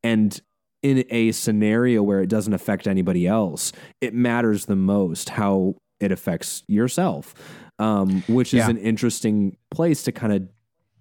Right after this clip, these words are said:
Speaker 1: you, you duplicate that idea to someone like Luthen, who maybe at the beginning was, you know, faced with compromising his own ch-, his own values.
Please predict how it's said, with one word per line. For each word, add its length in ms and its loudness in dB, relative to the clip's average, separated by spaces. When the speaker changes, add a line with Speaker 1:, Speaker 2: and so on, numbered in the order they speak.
Speaker 1:
you, 160 0
you 280 4
duplicate 640 0
that 120 2
idea 640 2
to 120 -2
someone 300 0
like 160 0
Luthen, 600 2
who 120 2
maybe 320 4
at 100 0
the 60 -2
beginning 560 2
was, 680 0
you 120 2
know, 220 2
faced 340 0
with 120 -2
compromising 680 0
his 260 -2
own 440 2
ch-, 180 -8
his 240 0
own 220 2
values. 720 2